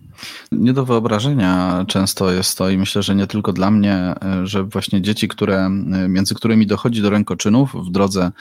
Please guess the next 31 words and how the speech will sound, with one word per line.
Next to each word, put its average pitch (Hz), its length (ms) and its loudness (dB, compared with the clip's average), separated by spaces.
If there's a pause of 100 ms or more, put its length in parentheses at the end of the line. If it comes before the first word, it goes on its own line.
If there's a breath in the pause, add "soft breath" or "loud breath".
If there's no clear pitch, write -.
(320 loud breath)
ze 98 160 -2
szkoły 98 440 0
do, 92 280 0 (320 loud breath)
e, 85 200 0
domu, 113 420 2
to, 101 260 -2
to 95 120 -2
jest 95 240 -2
udziałem 98 380 0
nie 98 100 0
tylko 101 260 -2
moim, 95 240 2
myślę, 95 280 -2
że 90 200 -2
bardzo 104 640 0
wielu 101 200 0
rodziców 98 480 -2
i 95 80 -6
weź 127 200 -2
wtedy 104 540 0
zareaguj 87 760 -4
spokojnie 120 640 0
i 101 380 -4
nałóż 98 340 -2
właśnie 87 300 -4
ten 90 180 -6
filtr 107 540 -2
tego, 95 240 -2
że 95 140 -4
one 101 260 -2
teraz 95 420 -4